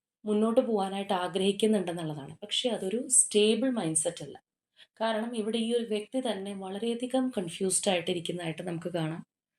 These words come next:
ഇപ്പൊ ഫസ്റ്റ് നമ്മളിവിടെ നോക്കുകയാണെന്നുണ്ടെങ്കിൽ കോപ്പറേറ്റ് ചെയ്ത് പോകാനായിട്ട് ഈ വ്യക്തി നല്ല രീതിയിൽ തന്നെ ആഗ്രഹിക്കുന്നുണ്ട്,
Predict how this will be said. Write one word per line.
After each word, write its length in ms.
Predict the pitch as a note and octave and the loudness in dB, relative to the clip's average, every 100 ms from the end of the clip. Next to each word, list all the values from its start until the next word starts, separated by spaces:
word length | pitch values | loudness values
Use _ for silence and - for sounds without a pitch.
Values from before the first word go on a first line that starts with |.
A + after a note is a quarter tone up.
| _ _ | _ _
ഇപ്പൊ 180 | - | -14
ഫസ്റ്റ് 300 | G#3 G#3 - | 0 2 4
നമ്മളിവിടെ 300 | A3+ A3 A3+ | 2 4 4
നോക്കുകയാണെന്നുണ്ടെങ്കിൽ 800 | A3+ A3 G#3+ A3 G#3+ G3+ G3 G3 | 4 4 4 4 4 0 0 0
കോപ്പറേറ്റ് 440 | G#3+ G#3 F#3+ G#3 G#3 | 4 4 8 8 8
ചെയ്ത് 200 | A3 A3+ | 6 6
പോകാനായിട്ട് 540 | A3 G3 F#3+ F#3+ F#3+ | 4 2 2 -2 2
ഈ 60 | G3+ | 2
വ്യക്തി 260 | F#3 F3+ G3 | 2 -2 -2
നല്ല 260 | G3 F#3+ G#3+ | 0 2 4
രീതിയിൽ 280 | A3 G#3+ A#3 | 4 6 4
തന്നെ 220 | A#3+ A3 | 4 2
ആഗ്രഹിക്കുന്നുണ്ട്, 680 | A3 F3+ F3+ F3+ F#3 E3 C3+ | 2 2 0 0 -2 -2 -6